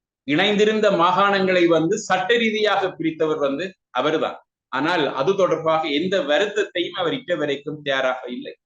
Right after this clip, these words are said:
ஆகவே நாங்கள் அவரை ஏற்றுக்கொள்வதாக இருந்தால்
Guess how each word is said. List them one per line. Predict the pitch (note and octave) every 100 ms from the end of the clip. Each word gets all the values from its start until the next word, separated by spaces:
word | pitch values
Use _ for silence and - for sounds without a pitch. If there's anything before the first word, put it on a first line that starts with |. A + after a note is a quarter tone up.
| _ _
ஆகவே | F3+ F#3+ F3+ E3+
நாங்கள் | F3 G#3 G3
அவரை | F#3 A#3+ B3 A3
ஏற்றுக்கொள்வதாக | A3 B3 A#3+ G#3+ G3 F#3 E3+ E3
இருந்தால் | D#3 D3 D3+ E3+